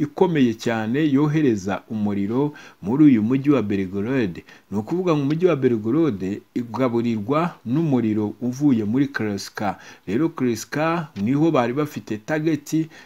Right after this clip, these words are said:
nyuma yaho bamariye gukubita iyi sitasiyo nabo bakayizengereza. Kugeza ubu ngubu Ukraine nayo irahigahiga amasitasiyo y'umuriro kugira ngo nabo babanze babakomeshe, kuko nabo bakubise zimwe zari ziri muri Kharkiv z'umuriro,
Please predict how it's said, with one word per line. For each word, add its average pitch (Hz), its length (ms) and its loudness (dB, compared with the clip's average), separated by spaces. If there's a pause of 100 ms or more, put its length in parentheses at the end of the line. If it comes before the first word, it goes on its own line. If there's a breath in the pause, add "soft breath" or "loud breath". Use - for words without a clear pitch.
(100)
nyuma 113 300 0
yaho 147 340 2
bamariye 131 380 2
gukubita 123 560 -4
iyi 98 80 -2
sitasiyo 98 300 -6 (420)
nabo 127 260 0
bakayizengereza. 107 1120 -2 (460 loud breath)
Kugeza 92 380 -4
ubu 120 160 2
ngubu 143 260 2
Ukraine 131 640 2
nayo 135 260 2
irahigahiga 123 1120 2 (260 loud breath)
amasitasiyo 127 920 2
y'umuriro 147 680 2
kugira 117 420 0
ngo 107 100 -2
nabo 151 240 4
babanze 135 340 2
babakomeshe, 131 720 -2
kuko 143 340 -2
nabo 139 160 -2
bakubise 120 640 -2
zimwe 135 380 -2
zari 131 300 2
ziri 123 200 0
muri 120 200 -2
Kharkiv 104 560 -2 (520 loud breath)
z'umuriro, 113 800 0